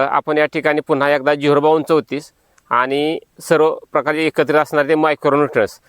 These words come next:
याची एक दुसरी आपण फवारणी केलेली आहे. या पिकासाठी आपण दोन फवारण्या केल्या आणि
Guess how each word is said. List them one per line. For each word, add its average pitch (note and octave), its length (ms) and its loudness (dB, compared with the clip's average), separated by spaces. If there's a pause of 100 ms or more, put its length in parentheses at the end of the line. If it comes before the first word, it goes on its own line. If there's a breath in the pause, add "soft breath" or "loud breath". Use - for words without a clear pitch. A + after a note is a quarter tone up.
(160)
याची C3+ 220 0
एक D3 100 0
दुसरी D#3 260 0
आपण D#3 300 -2 (320)
फवारणी D3 340 0
केलेली A2 240 2
आहे. F#2 160 -6 (400 soft breath)
या C#3 220 2
पिकासाठी D3 500 -4
आपण D3 400 -2
दोन D3+ 480 0
फवारण्या D3+ 400 0
केल्या C#3+ 260 0 (580)
आणि D3 340 -2